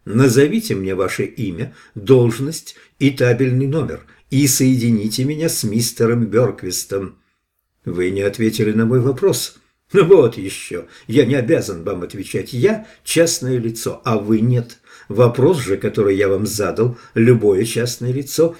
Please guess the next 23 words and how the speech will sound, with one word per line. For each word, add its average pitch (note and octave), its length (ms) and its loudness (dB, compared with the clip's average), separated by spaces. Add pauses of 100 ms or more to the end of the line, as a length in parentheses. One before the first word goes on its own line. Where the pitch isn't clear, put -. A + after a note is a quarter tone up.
(180)
имеет C#3+ 440 4
право D3 260 0
задать C#3+ 420 0
любому A2 580 2
государственному G2 960 -4
служащему. F#2 880 -6 (360)
Вспомните E3+ 680 2
дело E3 360 0
О'Келли C#3+ 560 0 (180)
против A#2 340 0
штата A#2 360 -4
Калифорния, G2 640 -4
тысяча G#2+ 380 -6
девятьсот G#2 480 -4 (180)
семьдесят D3+ 640 0
второй A2+ 280 0
год. F#2+ 240 -2 (300)
Я A#2+ 300 2
требую, G#2 560 -2
чтобы B2+ 340 0
вы A2+ 280 0 (180)
назвали G#2+ 640 2
себя. G2 480 -4